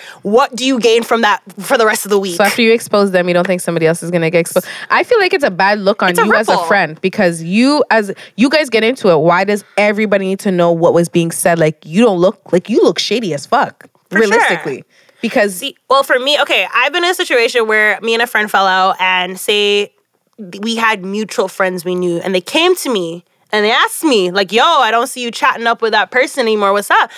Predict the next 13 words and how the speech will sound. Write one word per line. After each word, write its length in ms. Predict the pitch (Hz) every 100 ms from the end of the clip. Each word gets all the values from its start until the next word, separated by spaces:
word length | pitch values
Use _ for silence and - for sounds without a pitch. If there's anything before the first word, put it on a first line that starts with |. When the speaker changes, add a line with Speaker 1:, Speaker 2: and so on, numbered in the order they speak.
| - - -
Speaker 1:
I 40 | 240
was 100 | 254
like, 120 | 262
"Honestly, 300 | 262 285 285
we 60 | 254
fell 220 | 302 370 508
out." 200 | 208 - _ - -
And 160 | 220 247
they're 100 | 247
like, 220 | 240 226
Speaker 2:
That's 120 | 392
Speaker 1:
"Oh." 280 | 508 370 311
Speaker 2:
it. 140 | 277